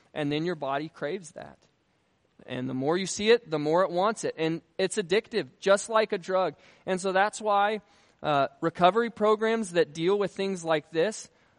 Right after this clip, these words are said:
often approach it the same way you approach drug rehab, because it's very much the same way in that it affects you in similar ways. Uh, it, it doesn't just, it's not just something, "Oh, I like to do it." Uh, it actually changes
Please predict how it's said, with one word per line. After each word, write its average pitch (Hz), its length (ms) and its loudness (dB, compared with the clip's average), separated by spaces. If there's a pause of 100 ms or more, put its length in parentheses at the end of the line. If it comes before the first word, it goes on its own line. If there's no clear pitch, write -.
(420)
often 226 300 -2
approach 202 400 0
it 208 160 -2
the 170 60 -8
same 185 320 -4
way 185 160 0
you 202 180 -4
approach 165 520 -4
drug 196 300 -2
rehab, 147 400 -2
because 156 460 -4 (320)
it's 160 180 -6
very 175 280 2
much 208 240 0
the 196 80 -8
same 196 340 -4
way 170 260 0
in 170 140 -4
that 160 240 0
it 175 100 -2
affects 214 440 -6
you 180 100 -8
in 165 100 -6
similar 180 360 -8
ways. - 460 -14 (100)
Uh, 143 380 -4
it, 180 240 -2
it - 420 -6
doesn't 220 400 4
just, 208 400 0 (200)
it's 202 160 -2
not 247 200 2
just 262 180 0
something, 208 340 -2
"Oh, 240 140 4
I 233 120 6
like 190 300 2
to 175 80 -12
do 160 200 -2
it." 175 140 -4 (540)
Uh, 147 160 0
it 180 140 2
actually 208 400 0
changes 196 640 -4